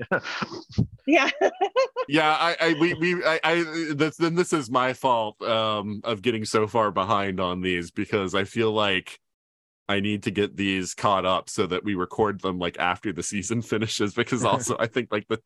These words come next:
Speaker 3: like, the thoughts are kinda, like, a little jumbled because it's been a while.
Speaker 2: Yeah, we're, we're so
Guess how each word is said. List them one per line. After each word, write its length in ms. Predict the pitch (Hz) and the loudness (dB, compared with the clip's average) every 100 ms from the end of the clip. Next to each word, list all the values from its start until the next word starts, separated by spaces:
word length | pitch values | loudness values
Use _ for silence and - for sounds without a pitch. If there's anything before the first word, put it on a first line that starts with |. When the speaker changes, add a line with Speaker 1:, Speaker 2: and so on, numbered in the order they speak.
| - | -6
Speaker 3:
like, 140 | 127 - | -4 -4
the 80 | |
thoughts 480 | 113 123 107 95 - | -2 0 2 0 -2
are 100 | 107 | -4
kinda, 280 | - 110 98 | 0 -2 0
like, 260 | 104 101 98 | -2 -2 -4
a 20 | |
little 200 | 98 92 | -4 -6
jumbled 500 | 85 90 95 85 85 | -4 -4 -2 -4 -4
because 280 | 85 82 85 | -6 -4 -4
it's 100 | 82 | -4
been 140 | - 73 | -6 -4
a 40 | |
while. 380 | 71 69 78 80 | 0 0 0 -2
Speaker 2:
Yeah, 220 | 339 302 262 | 0 0 0
we're, 220 | 330 320 | -4 -2
we're 180 | 269 370 | -2 -4
so 180 | - | -2